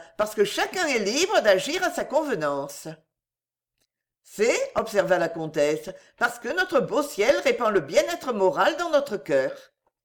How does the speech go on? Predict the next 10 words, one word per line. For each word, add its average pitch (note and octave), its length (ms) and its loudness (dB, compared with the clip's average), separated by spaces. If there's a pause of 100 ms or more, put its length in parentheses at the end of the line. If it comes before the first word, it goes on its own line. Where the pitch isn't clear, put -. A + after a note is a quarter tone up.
(960)
Je F3+ 120 0
crois, G3 300 2
dit D#4+ 160 0
Stein, D#3 520 -2 (200)
que D4 120 2
c'est C#4+ 160 0
pour E3 200 -8
toutes D#4+ 260 -2
ces G#3+ 160 -4
raisons, D#3+ 520 -2